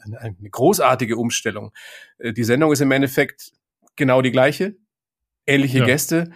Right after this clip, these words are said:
Speaker 1: nur noch mehr Hörer. Also kann man nicht meckern.
Speaker 2: Ja. Das ist doch super. Ja, äh, dann, äh, sorgen wir mal dafür, dass die Hörer, die uns hier gerade zuhören, äh, <laughs> auf ihre Kosten kommen. Thorsten, ich würd gern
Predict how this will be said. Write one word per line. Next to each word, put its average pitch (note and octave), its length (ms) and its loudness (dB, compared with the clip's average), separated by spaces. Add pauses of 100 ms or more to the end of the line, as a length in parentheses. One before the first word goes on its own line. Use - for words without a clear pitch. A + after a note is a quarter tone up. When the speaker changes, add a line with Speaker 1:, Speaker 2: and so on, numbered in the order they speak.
(140)
Speaker 1:
nur C3 120 0
noch B2+ 160 2
mehr A#2+ 160 0
Hörer. D3+ 480 0
Also A#2+ 460 0 (340)
kann A#2 140 -4
man A#2+ 80 2
nicht B2 140 -4
meckern. B2 400 -4 (260)
Speaker 2:
Ja. A#2 140 -4 (1000)
Das B2 140 2
ist G#2+ 60 -4
doch B2+ 60 -2
super. A#2+ 320 -4 (400)
Ja, G3+ 240 4
äh, C#3 220 2
dann, C3+ 320 2
äh, C3 240 2
sorgen C#3 240 2
wir C3+ 100 4
mal E3+ 80 4
dafür, E3 280 0
dass C3+ 160 -2
die C3+ 160 2
Hörer, D3+ 280 2
die B2+ 120 0
uns F#3+ 160 0
hier C3+ 100 0
gerade A#2 220 -2
zuhören, C3+ 500 -2
äh, D#3 280 0
<laughs> C3 260 0
auf C4 200 -2
ihre D3 200 0
Kosten D3 340 -2
kommen. D3+ 260 0 (280)
Thorsten, E3+ 240 0
ich - 120 -2
würd F3+ 120 -2
gern E3+ 260 2